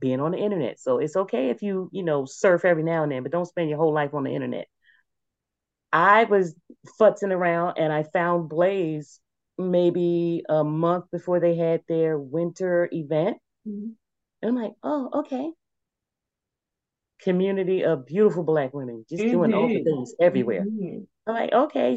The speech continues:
Speaker 1: the next one is in six months. Okay, I'll be back." I mean,
Speaker 2: Mm-hmm.
Speaker 1: I'm still in the community, but I'll make sure I
Speaker 2: Mm-hmm.
Speaker 1: go to the next event. So in the course of that community, meeting people, getting education, um,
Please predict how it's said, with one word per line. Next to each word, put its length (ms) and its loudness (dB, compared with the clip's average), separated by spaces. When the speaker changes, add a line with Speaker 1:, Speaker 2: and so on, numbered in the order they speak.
Speaker 1:
the 140 -2
next 260 0
one 180 0
is 280 0
in 160 -6
six 220 -4
months. 260 -4
Okay, 340 0
I'll 140 0
be 80 0
back." 280 2
I 60 -2
mean, 140 2
Speaker 2:
Mm-hmm. 80 0
Speaker 1:
I'm 80 -6
still 240 4
in 100 2
the 80 4
community, 520 0
but 120 0
I'll 80 -2
make 180 -4
sure 160 -2
I 40 0
Speaker 2:
Mm-hmm. 80 -4
Speaker 1:
go 100 -6
to 80 -20
the 100 -10
next 260 -6
event. 340 -12
So 300 2
in 340 0
the 80 4
course 360 2
of 140 2
that 220 4
community, 580 -4
meeting 360 0
people, 800 0
getting 300 2
education, 1040 -4
um, 480 -8